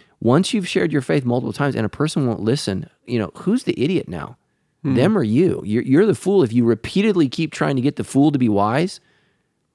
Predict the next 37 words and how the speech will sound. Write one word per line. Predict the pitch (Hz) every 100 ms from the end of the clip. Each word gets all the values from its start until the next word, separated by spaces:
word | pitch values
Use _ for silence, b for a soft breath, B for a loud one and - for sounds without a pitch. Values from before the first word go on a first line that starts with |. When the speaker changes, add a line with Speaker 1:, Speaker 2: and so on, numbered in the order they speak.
| 127
Speaker 1:
then | 147
you're | 180 320
the |
fool. | - 92 - _
So, | - 135
so | - 143 113 -
move | 127 156 175
on | 135 135
to |
someone | 127 131 123
else. | 107 123
And | 180
it |
doesn't | - 240 143
mean | 123
that, | 107 101 - _ _ _ _
you | 120
know, | 113
you | 104
stop | - -
caring | - 135 143
about | 131 127
that | 117
person | - 127 123 117
or | 95
you |
stop | - -
loving | 117 127 233
that | 151 -
person. | 107 -
It | 123
means | 151 165
you |
stop | - -
arguing | - 107 131 104
that | 92
person | - 92 98